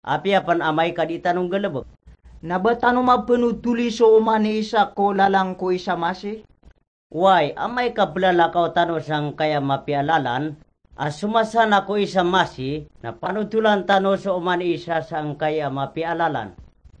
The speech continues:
Speaker 1: Maguntula tano, di tano mamugkag, di tano managkaw, agun siya kasi sa dibnar. Amay kami akapanagkaw tano sa apian tuno ng nganin, na ibaling tano rekanian atawa bayadan tano.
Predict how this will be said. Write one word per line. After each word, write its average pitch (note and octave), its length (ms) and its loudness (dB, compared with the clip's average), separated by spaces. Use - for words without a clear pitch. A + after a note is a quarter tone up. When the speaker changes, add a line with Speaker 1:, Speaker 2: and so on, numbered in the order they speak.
Speaker 1:
Maguntula G#3+ 720 0
tano, D3 480 0
di F3 240 -6
tano G#3 240 0
mamugkag, F#3+ 720 -4
di F3 240 -6
tano A#3 240 2
managkaw, G3+ 640 4
agun D3+ 320 -6
siya G3 160 -2
kasi F#3 320 -4
sa F3 160 -8
dibnar. F3 560 -4
Amay A#3+ 320 -2
kami A#3 240 2
akapanagkaw G#3+ 640 2
tano F#3+ 260 2
sa F#3+ 220 -4
apian G#3 240 -2
tuno F#3 240 -2
ng F3 160 0
nganin, E3 560 0
na E3 160 -4
ibaling G#3 400 2
tano F#3 320 2
rekanian F3 480 0
atawa F3+ 400 -2
bayadan F#3 400 -2
tano. F#3+ 400 -2